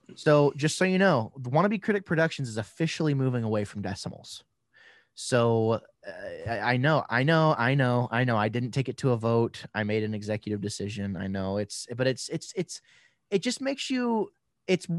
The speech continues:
it just makes it rating one step harder. But it's, since it's one step harder, it's gotta be true. Like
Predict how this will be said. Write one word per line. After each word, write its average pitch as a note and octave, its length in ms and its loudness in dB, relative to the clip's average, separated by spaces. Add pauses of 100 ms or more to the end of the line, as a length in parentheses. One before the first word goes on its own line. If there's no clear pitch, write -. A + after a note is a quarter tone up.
it G#3+ 40 2
just - 220 -2
makes C4 300 0
it F#3+ 100 4
rating D#3+ 500 2
one C3+ 320 0
step - 300 0
harder. G2 560 -4
But C#3 200 6
it's, C#3 120 -4
since D3+ 140 0
it's C#3 100 -6
one G3+ 160 2
step - 240 2
harder, A#2+ 300 4
it's A#2+ 200 -2
gotta C#3+ 280 4
be A2+ 320 -2 (180)
true. - 320 -8 (220)
Like B2 320 0